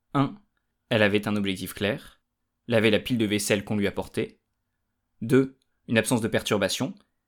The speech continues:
même si son environnement était bruyant, ses collègues la laissaient travailler et elle n'avait pas son téléphone pour la distraire. Trois, un équilibre entre le niveau de difficulté et ses compétences. Vous vous dites peut-être qu'il n'y a rien de compliqué dans le fait de laver la vaisselle,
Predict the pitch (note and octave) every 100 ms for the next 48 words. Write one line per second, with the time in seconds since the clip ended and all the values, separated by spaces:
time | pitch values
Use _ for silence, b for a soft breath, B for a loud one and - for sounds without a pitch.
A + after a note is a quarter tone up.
0 | - C3+ D3 C#3+ C3+ B2 A2+ A#2 C3 B2
1 | G#2+ G#2 G#2 A2 A#2+ A#2 _ _ _ _
2 | - - A#2+ A#2+ B2 G#2 G#2+ A#2+ - -
3 | G2+ F#2+ G#2+ F#3+ - G#2+ G2 F#2+ G2 B2+
4 | A#2 G2+ G2+ G2+ G#2+ G#2 F#2+ G2 - -
5 | G2+ - - _ _ _ _ _ - C3
6 | B2 C3+ _ _ _ _ _ _ _ C3
7 | B2 C#3 C#3+ D#3 C#3 A2+ G#2+ A#2+ G#2+ A2+
8 | A#2+ A#2+ G#2+ G#2+ A#2+ A2 G#2 A2+ A2+ -
9 | B2+ - G#2+ - F#2+ G2 C3 - - _
10 | _ A#2 A2+ A2 A2 G#2 A#2 G#2 A#2+ A#2
11 | G#2+ - A2 G#2+ F#2+ G#2+ A#2 A2 A2 G#2
12 | A2 C#3+ B2 G2 - G#2 G2 F#2+ G2+ G2
13 | F2+ G2+ C3+ E3+